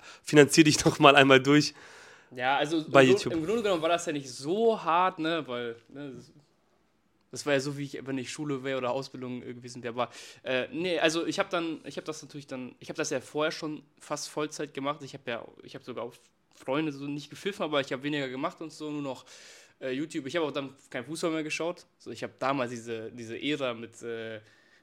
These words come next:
Speaker 2: mit Lewandowski, Reus, Götze, äh, Dortmund, jedes Spiel geschaut, wirklich jedes Spiel. Und
Speaker 1: Mhm.
Speaker 2: dann halt, ne, auch das nicht mehr gemacht, weil ich halt vollen Fokus da, da reingesteckt hatte. Ähm, ja, ich, ich, ich, also genau erinnere mich nicht jetzt an,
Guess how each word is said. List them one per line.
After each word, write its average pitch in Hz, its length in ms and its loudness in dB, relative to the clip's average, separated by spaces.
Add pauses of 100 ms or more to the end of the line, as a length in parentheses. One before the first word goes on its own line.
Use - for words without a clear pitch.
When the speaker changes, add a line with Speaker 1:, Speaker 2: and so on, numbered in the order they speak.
Speaker 2:
mit 127 180 -12
Lewandowski, 120 680 -8
Reus, 123 420 -8
Götze, 127 540 -10 (100)
äh, 113 280 -8 (140)
Dortmund, 123 440 -6
jedes 127 600 -6
Spiel 131 280 -10
geschaut, 123 400 -10
wirklich 120 360 -12
jedes 160 760 0
Spiel. 151 480 -4 (340)
Und 127 100 -6
Speaker 1:
Mhm. 127 40 0
Speaker 2:
dann 135 320 2
halt, 135 240 -6 (180)
ne, 139 240 -6
auch - 160 -8
das 147 220 -4
nicht 135 100 -12
mehr 123 140 -6
gemacht, 123 340 -10
weil 117 180 -8
ich 117 120 -14
halt 113 100 -8
vollen 156 440 -2
Fokus 143 400 -14
da, 131 320 -6 (420)
da 120 100 -10
reingesteckt 123 520 -8
hatte. 151 260 -10 (460)
Ähm, 120 400 -6 (800)
ja, 143 220 2
ich, - 160 -10
ich, - 200 -12
ich, - 240 -14
also 127 220 -6
genau 139 200 -2
erinnere 151 200 -2
mich 147 160 -8
nicht 151 120 -10
jetzt 147 140 -12
an, 123 140 -10